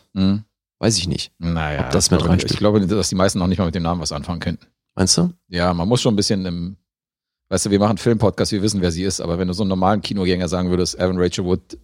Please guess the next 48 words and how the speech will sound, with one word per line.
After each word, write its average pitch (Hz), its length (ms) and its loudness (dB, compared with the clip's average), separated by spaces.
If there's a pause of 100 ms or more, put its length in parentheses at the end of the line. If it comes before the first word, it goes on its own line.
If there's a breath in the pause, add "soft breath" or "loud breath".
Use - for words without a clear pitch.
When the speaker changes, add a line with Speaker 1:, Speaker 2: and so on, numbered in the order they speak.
(640)
Speaker 1:
die 87 320 -4
hätten 98 220 0
Westworld 104 380 2
sehen 87 160 -4
können 90 160 0
und 82 100 0
die 85 60 2
wissen 87 160 -2
wahrscheinlich 85 240 -2
nicht 82 120 0
mal, 85 100 -4
wie 80 60 -6
die 82 80 -4
Schauspielerin 87 500 -4
heißt, 85 240 -6
also. 82 280 -6 (260 soft breath)
Speaker 2:
Meinst - 260 2
du? 62 120 2 (220)
Speaker 1:
Ja, 76 160 2
bezweifle 78 400 0
Speaker 2:
Ja. 90 60 4
Speaker 1:
ich. - 180 -8 (240)
Speaker 2:
Okay. 110 280 2 (1200)
Speaker 1:
Also 82 200 -2
die 85 100 2
ist 85 100 -2
jetzt 87 160 -2
nicht 92 140 2
so 101 100 0
der 85 120 4
Name, 85 260 2
dass 82 140 -2
man 82 120 -2
sagt, 80 420 -4
wegen 80 180 -4
der 80 200 0
hat 85 100 -2
man 82 80 -4
jetzt 80 160 -6
bestimmte 92 300 -8
Erwartungen, 76 360 -4 (260)
würde 90 180 -2
ich 85 80 2
sagen. 82 260 -2
Speaker 2:
Mhm. 101 380 2 (1400)
Naja, 104 340 4
der 104 180 4
lief 131 340 0